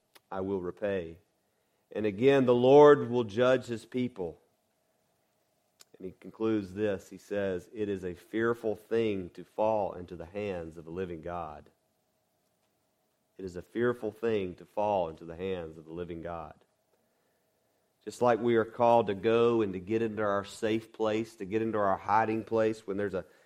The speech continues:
terrible storm coming, where is our safe place when we realize that we are doomed in our sin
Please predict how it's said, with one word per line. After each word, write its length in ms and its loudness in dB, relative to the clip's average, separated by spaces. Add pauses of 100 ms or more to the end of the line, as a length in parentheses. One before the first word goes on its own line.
(120)
terrible 520 4
storm 760 0
coming, 560 -6 (1500)
where 760 4 (320)
is 160 -2
our 160 2
safe 420 -2
place 340 -4
when 120 -2
we 80 0
realize 500 2
that 140 -6
we 180 -2
are 140 -2
doomed 680 -2
in 100 -2
our 140 -2
sin 540 -8